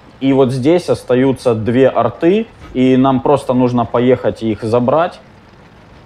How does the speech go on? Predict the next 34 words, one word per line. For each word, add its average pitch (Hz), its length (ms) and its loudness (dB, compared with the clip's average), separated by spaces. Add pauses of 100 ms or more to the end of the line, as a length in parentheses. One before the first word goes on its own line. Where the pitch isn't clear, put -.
(560)
Я 120 140 2
думаю, 117 340 2
раз 127 260 0
они 120 180 -2
туда 120 300 0
мне 110 200 -2
закидывали, 117 680 0
значит, 113 440 -4
ну, 120 140 0
вроде 117 340 2
бы 107 140 0
как 107 340 -2
должны 101 540 -4
стоять 95 480 -4
где-то, 90 480 -6
да, 107 240 0
ну, 98 320 -6
хотя 101 240 -4
бы 92 160 -2
одна 92 260 -4
здесь, 90 400 -2
одна 104 220 -4
на 110 100 -4
базе. 160 380 0 (240)
И 123 60 -10
тут 143 180 -2
начинается 135 560 -2
захват. 139 560 -2 (480)
И 135 360 2
вот 131 200 0
здесь 139 420 0
я 117 380 2
замешкался, 120 760 0
поколебался. 123 800 -2